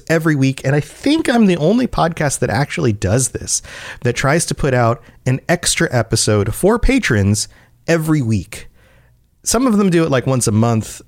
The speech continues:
No, you guys get one every week. And I'm gonna try to keep that going as long as I have extra topics to cover and extra questions to answer. So this week, I'll be going into some of the other details that is a little bit,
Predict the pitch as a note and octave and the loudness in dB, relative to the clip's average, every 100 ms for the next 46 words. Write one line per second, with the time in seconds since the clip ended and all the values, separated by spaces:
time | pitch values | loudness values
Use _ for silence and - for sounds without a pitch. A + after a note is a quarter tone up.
0 | - B2 A#2 A#2 D3 D3 - A#2 G#2+ G2+ | -4 0 2 2 2 0 0 0 2 0
1 | F#2 F#2 F2+ E2+ - - B2 A#2 A2 A2 | 2 0 2 0 -4 -2 0 2 2 -2
2 | - _ - _ - F#3 A#3+ - A3 G#3 | -8 _ -20 _ -2 0 0 0 -2 0
3 | A3+ G3+ G3+ F#3+ E3+ D3 D#3 D#3 F#3+ G#3+ | 0 0 0 0 2 0 2 2 4 2
4 | F3+ E3+ E3 D#3 D3+ - D3+ - C3 - | 2 2 0 0 -4 -2 -2 0 -2 -2
5 | C3+ - - - - D#3+ B2 F#2 F2+ - | -4 -4 -8 -14 -2 0 2 2 0 -4
6 | - - - C3 B2 - D3 - - A#2 | -16 -18 -4 0 0 0 -2 -2 -2 -2
7 | - - - - D#3 - D3 B2+ B2 C3 | -2 -20 -8 -2 0 0 2 0 0 -4
8 | - A#2+ G#2+ - - - - G#2+ E3+ - | 0 0 0 -4 -8 -6 -4 0 0 0
9 | E3 D#3 - - - - C3 C3+ D#3 F#3 | 0 0 -4 -18 -12 -2 0 0 0 0
10 | F3+ E3 - - G#3 D4 B3+ A3 D#3 F#3+ | 0 0 0 0 2 0 0 0 0 2
11 | F3+ D3 F#3 - C#3+ A2 - C3+ C3+ D#3+ | 2 0 -2 0 0 0 0 0 0 0
12 | E3 A#3 D4+ C4 F#3+ F#3 F3 | 2 2 2 2 2 2 0